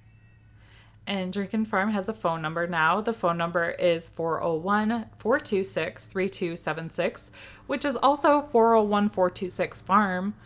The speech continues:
So kind of easy to remember. But we'll have it in the show notes for you guys. It's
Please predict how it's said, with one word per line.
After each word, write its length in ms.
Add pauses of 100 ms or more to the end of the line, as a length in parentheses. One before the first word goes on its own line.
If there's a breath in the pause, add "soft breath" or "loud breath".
(220 loud breath)
So 140
kind 320
of 80
easy 300
to 80
remember. 640 (240 loud breath)
But 200
we'll 140
have 240
it 60
in 80
the 80
show 180
notes 240
for 120
you 120
guys. 260
It's 140